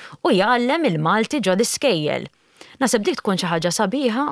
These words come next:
u interessanti biex naraw iktar il-qudiem jekk tiġi implementata, kif ji-, kif anki jiżviluppaw il-barranin meta jiġu Malta jkunu jistgħu jifhmu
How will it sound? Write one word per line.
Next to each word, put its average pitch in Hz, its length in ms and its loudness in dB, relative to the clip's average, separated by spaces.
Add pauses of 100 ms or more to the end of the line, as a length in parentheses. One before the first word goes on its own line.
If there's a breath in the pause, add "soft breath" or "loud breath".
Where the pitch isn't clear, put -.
u 277 80 0
interessanti 254 580 0
biex 214 240 -2
naraw 208 240 0
iktar 196 240 -2
il-qudiem 180 380 0
jekk 190 100 -6
tiġi 165 160 -2
implementata, 180 880 0 (340 loud breath)
kif - 220 0
ji-, 233 160 4 (220)
kif 262 160 -2
anki 233 260 0
jiżviluppaw 190 800 0
il-barranin 180 720 0 (260 loud breath)
meta 233 160 0
jiġu 196 260 2
Malta 214 380 0
jkunu 220 300 2
jistgħu 170 340 0
jifhmu 226 460 2